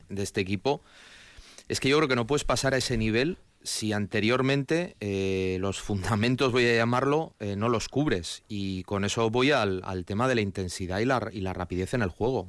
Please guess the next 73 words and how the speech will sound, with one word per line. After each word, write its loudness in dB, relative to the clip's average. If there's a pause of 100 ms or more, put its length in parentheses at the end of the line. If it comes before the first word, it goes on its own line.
(100)
Joseba 0
ha 2
comentado 0
ante -4
los -6
datos, -4 (540)
eh, -2
las -2
faltas -2
que -4
comete -2
el -4
Baskonia. -2
El 2
otro -2
día 2
contra 0
Zalgiris 0
creo -2
que 0
estamos 0
en 0
el 0
tercer -2
cuarto 0
y 4
el 2
Baskonia 0
no 0
sé -4
si -4
había 0
llegado -2
a -2
ocho -8
fa-, 0
siete -6
faltas. -2 (720)
Eh, -2
el 2
equipo -2
estaba 2
jugando 2
lentísimo. 0
Ahora 0
mismo 2
en 2
los, -4
en -8
los -10
tres 0
últimos, 0
en -2
los -4
tres -2
últimos 0
partidos 2
Baskonia -2
comete 0
cinco 0
faltas 0
menos 0
de 2
lo 0
que -4
venía 0
promediando 2
antes, 0
y -10
tampoco 0
era 2
un 2
equipo, 0